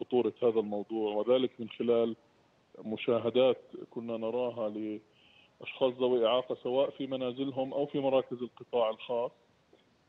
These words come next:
عادة بكل أسف، آه، في إساءة في استخدام الأدوية، تعطى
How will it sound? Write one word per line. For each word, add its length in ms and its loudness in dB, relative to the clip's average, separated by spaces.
عادة 320 4
بكل 520 2
أسف، 360 4
آه، 300 8
في 360 0
إساءة 420 8
في 120 4
استخدام 560 4
الأدوية، 420 2
تعطى 400 4